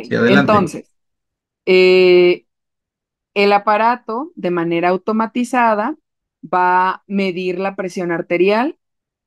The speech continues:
Speaker 2: en mis condiciones de vida habitual. Si yo voy a la estética, si yo voy al Soriana, si yo estoy en el tráfico una hora y media, si estoy preparando alimentos para mis hijos,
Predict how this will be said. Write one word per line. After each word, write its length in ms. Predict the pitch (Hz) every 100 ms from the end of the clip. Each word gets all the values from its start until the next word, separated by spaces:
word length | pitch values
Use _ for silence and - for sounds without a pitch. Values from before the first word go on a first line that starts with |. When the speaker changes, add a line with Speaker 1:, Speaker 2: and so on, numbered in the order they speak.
| _
Speaker 2:
en 260 | 208 208 208
mis 240 | 202 196
condiciones 800 | - 208 196 196 196 214 220 247
de 140 | 240 233
vida 600 | 214 220 240 262 - _ _ _ _ _ _ _ _
habitual. 640 | - 175 185 - 143 - _ _ _ _ _ _ _
Si 260 | - 240
yo 160 | 214 220
voy 180 | 214 214
a 40 |
la 100 | 196
estética, 680 | 180 - 202 196 - 202 208
si 160 | 202 202
yo 100 | 180
voy 160 | 170
al 120 | 165 165
Soriana, 680 | 175 160 180 180 185 180 180
si 160 | 202
yo 80 | 175
estoy 260 | 170 180 175
en 100 | 170
el 100 | 165
tráfico 540 | 175 175 175 185 175
una 240 | 170 170 160
hora 120 | 160
y 60 | 160
media, 680 | 170 180 175 175 170 175 _ _
si 140 | -
estoy 240 | 196 208 196
preparando 500 | 196 - - 185 180
alimentos 380 | 175 170 170 165
para 180 | 165 156
mis 220 | 156 156
hijos, 720 | 185 190 185 180 180 180 _